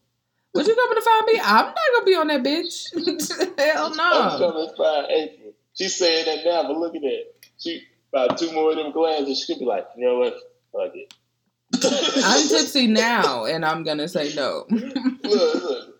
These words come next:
Speaker 2: You know, yeah, yeah, what? Yeah. Come on. Hey, look. Come on, Rihanna. <laughs>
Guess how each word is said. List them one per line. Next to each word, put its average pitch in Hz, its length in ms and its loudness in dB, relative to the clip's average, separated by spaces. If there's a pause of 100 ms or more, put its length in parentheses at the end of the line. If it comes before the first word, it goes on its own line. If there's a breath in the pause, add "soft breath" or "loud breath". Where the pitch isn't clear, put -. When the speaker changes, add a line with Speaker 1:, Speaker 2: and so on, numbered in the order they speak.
(120)
Speaker 2:
You 147 220 -2
know, 117 220 -8 (180)
yeah, 98 260 -4 (240)
yeah, 110 260 2
what? 107 220 -2 (160)
Yeah. 104 300 -4 (960)
Come 143 160 0
on. 107 300 -4 (180)
Hey, 220 140 2
look. 175 340 0 (600)
Come 165 100 -2
on, 120 260 0
Rihanna. 98 440 -2 (840)
<laughs> - 1160 0